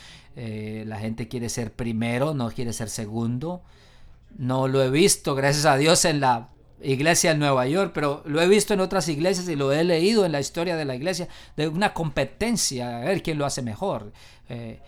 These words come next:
e hicimos esto allí y se salvaron tantos.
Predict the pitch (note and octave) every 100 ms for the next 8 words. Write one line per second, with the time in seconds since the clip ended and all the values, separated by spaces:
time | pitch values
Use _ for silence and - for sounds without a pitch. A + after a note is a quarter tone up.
0 | - - - B2 A#2 A2 F3 F3 D3+ D3+
1 | C#3 D#3 C#3 E3 A3 F#3+ D3+ C3 A#2+ C3
2 | B2 B2+ C#3 C#3 D#3 D3+ C#3+ F#3+ E3 B2+
3 | A#2 -